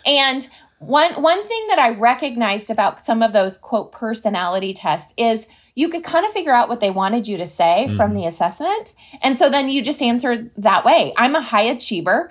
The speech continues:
Speaker 1: N-, uh, not in my strengths assessment is,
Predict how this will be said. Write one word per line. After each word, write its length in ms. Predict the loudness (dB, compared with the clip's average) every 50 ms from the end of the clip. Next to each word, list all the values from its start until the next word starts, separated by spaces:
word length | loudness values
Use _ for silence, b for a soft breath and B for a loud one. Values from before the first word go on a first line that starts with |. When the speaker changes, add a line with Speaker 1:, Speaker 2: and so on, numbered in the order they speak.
| B B B -10 B
Speaker 1:
N-, 120 | -4 -2 0
uh, 100 | -2 -2 2
not 300 | 2 2 4 2 2 0 -2
in 200 | -2 -2 -2 0
my 160 | 2 2 2
strengths 320 | 2 0 -2 -2 -2 -2 -4 -4
assessment 480 | 0 2 2 2 2 0 -2 -2 -2
is, 200 | -4 -6 -6 -8